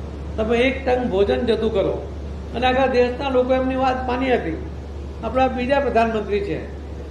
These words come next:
કે એમણે કોરોના જેવા સમયમાં આખા વિશ્વ યુદ્ધ કરતાં પણ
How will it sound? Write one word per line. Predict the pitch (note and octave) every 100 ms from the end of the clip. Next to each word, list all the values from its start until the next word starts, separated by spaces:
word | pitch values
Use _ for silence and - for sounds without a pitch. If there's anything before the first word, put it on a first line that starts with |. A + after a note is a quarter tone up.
| -
કે | A#3
એમણે | A#3 A#3+ C4
કોરોના | B3 G#3 G3+ B3 C4
જેવા | B3 B3 A#3+ G#3+
સમયમાં | G3+ A#3+ A#3 G3 - - - - - -
આખા | G3+ G3+ B3+ C4
વિશ્વ | E3 A#3 - - C4+
યુદ્ધ | B3 G#3 - B3+ B3+
કરતાં | A#3 B3 B3
પણ | C4